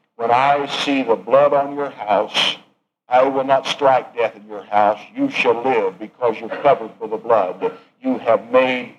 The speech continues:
the seal of the covenant. You have been confirmed with God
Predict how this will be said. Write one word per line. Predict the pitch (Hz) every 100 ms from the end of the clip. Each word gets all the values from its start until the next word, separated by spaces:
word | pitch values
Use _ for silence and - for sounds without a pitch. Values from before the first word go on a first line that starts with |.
| _
the |
seal | - - 151 123 104 92
of | 92
the | - _
covenant. | 123 98 98 92 - _ _ _ _ _
You | 113 131 131 131
have | 117 - 123 117 110 110 - _ _ _ -
been | 131 131 123 - _ _ -
confirmed | 131 123 - - 143 117 101 92 90 98 _ _ _ _ _
with | 131 127 - -
God | 123 101 -